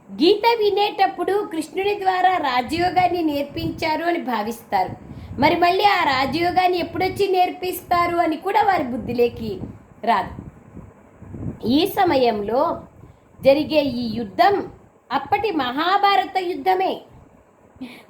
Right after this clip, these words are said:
తప్పకుండా దీని తర్వాత కృష్ణుడి సమయం వస్తుంది. తప్పకుండా మళ్ళీ ఆ చరిత్ర భూగోళం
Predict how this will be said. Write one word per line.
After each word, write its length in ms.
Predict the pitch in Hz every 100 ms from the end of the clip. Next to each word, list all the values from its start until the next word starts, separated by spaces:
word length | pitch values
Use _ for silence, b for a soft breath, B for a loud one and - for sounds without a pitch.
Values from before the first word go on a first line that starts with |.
| -
తప్పకుండా 720 | 247 - 392 403 403 392 427 403
దీని 240 | 320 320 294
తర్వాత 600 | 277 262 294 359 349 392
కృష్ణుడి 520 | 392 294 - 339 349
సమయం 440 | 330 311 311 320
వస్తుంది. 500 | 311 - - 359 208 - b b b _ 269
తప్పకుండా 640 | 269 370 392 392 392 440 415
మళ్ళీ 260 | 339 349
ఆ 140 | 381 339
చరిత్ర 580 | - 302 339 - 370 359
భూగోళం 680 | 269 311 339 349 359 349